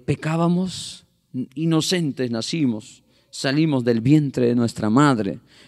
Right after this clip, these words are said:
Pero cuando ya empezamos ya a crecer, a desarrollarnos, llegamos a nuestra fuerza, mira cuántos pecados que hemos cometido. Pero hay gozo en los cielos por un pecador que se arrepiente.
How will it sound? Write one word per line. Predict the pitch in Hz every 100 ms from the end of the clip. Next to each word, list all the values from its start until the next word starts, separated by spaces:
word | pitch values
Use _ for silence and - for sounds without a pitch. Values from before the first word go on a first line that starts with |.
| -
Pero | 135 131
cuando | 135 127 127
ya | 123 135
empezamos | 156 139 131 151 156 151 131
ya | 143
a | 143
crecer, | 135 117 117 165 190 180 - -
a | - 135
desarrollarnos, | 127 127 120 120 123 165 190 160
llegamos | 123 123 160 156
a | 143
nuestra | 131 123 113
fuerza, | - 240 285 269 - 262 247 - _ -
mira | 147 135
cuántos | - 151 160 143 135
pecados | - 135 135 120 113
que | -
hemos | 117 113
cometido. | - 107 101 117 104 95 98 _ _ _ _ -
Pero | 120 120 120 - _
hay | - 143 160 180 196 185 _ _ _ - - _ _ _ -
gozo | 107 165 180 185
en | 180
los | 156
cielos | 135 113 104 - - -
por | 107
un | 131 139
pecador | 131 120 117 117 117
que | 113
se | -
arrepiente. | 110 113 113 98 76 110